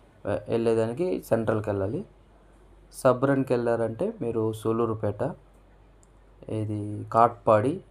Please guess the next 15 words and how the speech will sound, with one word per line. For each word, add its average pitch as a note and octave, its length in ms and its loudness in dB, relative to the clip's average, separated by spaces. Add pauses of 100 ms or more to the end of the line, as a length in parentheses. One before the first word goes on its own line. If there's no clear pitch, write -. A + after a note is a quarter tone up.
(140)
కాట్పాడి G#2+ 400 2
జంక్షన్, G#2+ 480 -6 (640)
ఇలాంటి C3 360 0 (640)
ప్లేసెస్కి A#2+ 480 -2
వెళ్ళడానికి A2+ 680 0 (760)
మనకి A2 600 -8 (160)
ట్రైన్స్ A2 340 -2
అయితే G#2+ 160 -6
ఉంటాయి. G2 400 -4 (720)
మరొక C3+ 380 8
విషయం C3 360 4
ఏంటంటే A2+ 840 2 (300)
ఈ B2 80 4
ట్రైన్ C#3 380 6
only C3 440 4